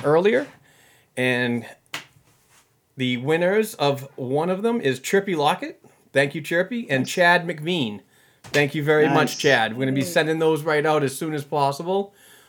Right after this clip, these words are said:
Speaker 1: Uh,
Speaker 2: Mm.
Speaker 1: thank you very much. If you wanna get involved in these Patreon giveaways, we're gonna be doing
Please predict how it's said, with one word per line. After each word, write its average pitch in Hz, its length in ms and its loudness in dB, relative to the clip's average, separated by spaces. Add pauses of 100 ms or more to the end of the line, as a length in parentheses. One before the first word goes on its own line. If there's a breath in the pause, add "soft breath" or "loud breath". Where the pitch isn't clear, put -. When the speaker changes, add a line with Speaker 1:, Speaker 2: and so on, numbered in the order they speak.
(100)
Speaker 1:
Uh, 120 320 -2
Speaker 2:
Mm. 107 40 -12
Speaker 1:
thank 151 220 -2
you 156 100 -4
very 147 300 2
much. 160 280 -2
If - 60 -14
you 139 100 -2
wanna 165 280 -2
get 196 140 -8
involved 156 500 0
in 147 120 -2
these 139 180 0
Patreon 147 580 -4
giveaways, 135 680 -2 (320 soft breath)
we're 117 80 -8
gonna 135 120 0
be 143 100 0
doing 156 380 0